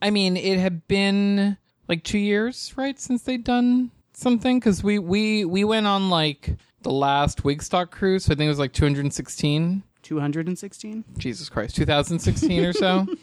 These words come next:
Speaker 1: Um, maybe seven, no, yeah, I think it was, like, two thousand sixteen, 'cause they definitely skipped a year, and then two thousand eighteen they had the, like, um,
Speaker 2: There was footage
Speaker 1: thing, yeah.
Speaker 2: from,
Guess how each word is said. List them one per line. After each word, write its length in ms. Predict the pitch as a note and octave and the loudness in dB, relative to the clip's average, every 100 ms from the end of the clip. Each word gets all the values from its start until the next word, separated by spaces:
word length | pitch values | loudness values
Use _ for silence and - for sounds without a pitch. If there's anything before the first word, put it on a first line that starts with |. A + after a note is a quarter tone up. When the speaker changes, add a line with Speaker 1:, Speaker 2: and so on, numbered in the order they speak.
| E4 - C4 - - | -12 -14 -18 -18 -6
Speaker 1:
Um, 760 | D3 D3 C#3+ C3+ B2+ B2 A#2 B2+ - | 0 2 4 2 0 -2 -4 -6 -6
maybe 360 | D3+ D3+ D#3 D#3 | -2 0 2 0
seven, 360 | E3 C#3+ D3+ | 2 0 0
no, 280 | D#3 C3 A#2+ | 0 0 0
yeah, 140 | D#3 | 0
I 20 | F#3 | 0
think 140 | G#3+ | 2
it 20 | |
was, 100 | A3+ | 2
like, 140 | G3+ F3+ | 0 0
two 140 | G3+ | 0
thousand 260 | F#3 D#3+ D#3 | 2 2 0
sixteen, 380 | - D3 - A2+ | -2 -4 -4 -4
'cause 140 | C#3 | -2
they 80 | C#3+ | 0
definitely 340 | D3 D3 E3 C#3 | 0 2 0 0
skipped 300 | - C#3 C#3+ | 0 0 2
a 40 | |
year, 140 | B2 B2 | 2 4
and 100 | C3 | 2
then 160 | C3 | 0
two 120 | B2 | 0
thousand 280 | D3 C3 C3 | 0 0 0
eighteen 400 | C#3+ E3 C#3+ B2+ | 0 0 0 0
they 120 | B2 B2 | 0 0
had 460 | C#3 A#2+ A#2 A#2+ - _ _ _ _ | 0 0 -2 -6 -10 _ _ _ _
the, 520 | B2+ A#2 A2 A2 A2+ A2+ | 0 2 4 2 -2 -6
like, 380 | - B2+ A#2 - | -6 -4 -6 -6
um, 500 | A#2 F#2 G2 F#2 C3+ - _ _ _ F3+ | -8 -8 -10 -8 -10 -12 _ _ _ -2
Speaker 2:
There 100 | F#3+ | 0
was 220 | F3+ - | 0 -4
footage 460 | - A3 G#3 E3+ B2 | -4 -2 0 0 0
Speaker 1:
thing, 20 | G#2 | -2
yeah. 60 | - | -2
Speaker 2:
from, 640 | D#3+ D3 C#3 C3+ C3 C3 | 0 2 2 2 0 -4